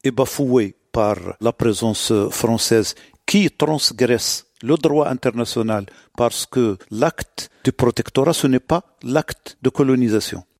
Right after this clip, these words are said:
C'est un acte qui garantit la souveraineté du sultan, l'intégrité de ses territoires et le rôle du protecteur, c'est de permettre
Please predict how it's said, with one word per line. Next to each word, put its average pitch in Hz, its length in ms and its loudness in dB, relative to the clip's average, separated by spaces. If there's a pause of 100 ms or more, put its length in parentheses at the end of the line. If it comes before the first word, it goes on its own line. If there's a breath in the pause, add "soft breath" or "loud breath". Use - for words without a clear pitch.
(320)
C'est - 300 -4
un 110 180 2
acte - 340 -4
qui 135 140 0
garantit 120 520 2
la 104 120 0
souveraineté 120 720 -2
du 117 100 0
sultan, 131 500 -2 (160)
l'intégrité 123 600 2
de - 60 -2
ses - 160 0
territoires 135 600 0 (360)
et 175 400 2 (100)
le 127 140 2
rôle 147 400 2 (120)
du 127 120 -4
protecteur, - 800 0
c'est - 260 0
de 170 220 2
permettre 156 640 -2